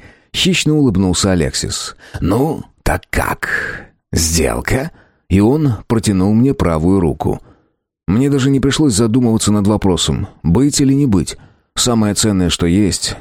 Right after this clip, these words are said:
на нашей старушке Земле, это информация. А цена? Если то, что я узнаю, способно уберечь моих родных от гибели,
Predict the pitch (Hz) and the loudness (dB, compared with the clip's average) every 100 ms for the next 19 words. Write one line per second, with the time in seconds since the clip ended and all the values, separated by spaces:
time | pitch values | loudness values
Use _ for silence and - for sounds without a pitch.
0 | - 82 90 - - 82 87 - 82 78 | -4 -2 -2 -2 -2 0 -2 0 -2 0
1 | 82 101 98 80 80 73 82 87 90 - | 0 2 0 0 -2 -2 -2 0 -2 -2
2 | 69 - - _ _ 71 - 101 113 131 | -4 -4 -10 _ _ -6 -2 0 0 -2
3 | - _ _ _ _ 92 127 143 139 143 | -8 _ _ _ _ -2 0 0 0 0
4 | - 165 80 95 - - 95 104 104 104 | 0 0 0 -2 -4 -2 0 2 2 2
5 | 120 85 - 85 107 98 95 87 101 117 | 2 0 0 0 0 0 0 2 2 2
6 | 87 87 82 90 85 113 92 69 95 123 | 0 0 0 0 0 0 -2 -2 0 0
7 | 85 65 | 0 -2